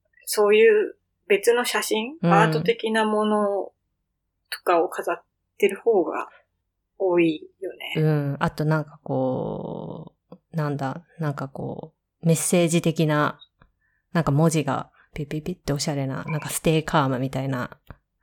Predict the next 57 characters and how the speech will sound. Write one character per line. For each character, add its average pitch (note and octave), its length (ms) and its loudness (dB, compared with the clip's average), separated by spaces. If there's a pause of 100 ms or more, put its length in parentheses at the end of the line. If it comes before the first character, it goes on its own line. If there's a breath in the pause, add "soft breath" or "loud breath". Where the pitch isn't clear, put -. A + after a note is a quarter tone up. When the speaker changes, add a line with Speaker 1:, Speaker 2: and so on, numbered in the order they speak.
(180)
Speaker 1:
あ G3+ 340 4
ー、 - 20 2
Speaker 2:
キ G3 80 6
ー G3 60 4
プ - 80 -8
カ G3 140 2
ー - 40 0
ム C#3 100 -4
か。 E3+ 100 -2
Speaker 1:
そ - 60 -4
う - 960 -14
ね。 F#3 60 2
Speaker 2:
<laughs> - 0 -
と G3+ 60 8
か、 D3+ 120 6
Speaker 1:
う - 40 0
ん。 - 40 -4
Speaker 2:
あ D#3+ 100 0
れ、 D#3 120 -6 (120)
一 E3 260 -4
時 D3 120 -2
期 D3 100 -2
流 D3 160 -2
行 C#3+ 100 0
っ C#3+ 120 -8
た、 - 400 -8
あ D#3 120 0
あ D3+ 80 2
い D#3+ 120 0
う D#3+ 80 2
の C3+ 140 0
と - 100 0
か C#3 180 2
が C3+ 300 -2
Speaker 1:
う - 20 -20
ん。 - 600 -20
Speaker 2:
飾 E3 260 -2
っ D#3 100 -6
て E3 120 0
る D#3+ 120 2
け D#3 140 -2
ど、 E3 60 0
な G3+ 100 4
ん G#3 40 -2
か、 E3 320 -2 (540)
自 - 180 0
分 C#4 340 6
の C#4 220 4
写 B3 160 0
真 B3 400 4
を A#3+ 80 4
出 A#3+ 240 0
力 A#3 260 0
す A3 200 2
る A3 80 4
っ - 460 -8
て D#3 220 2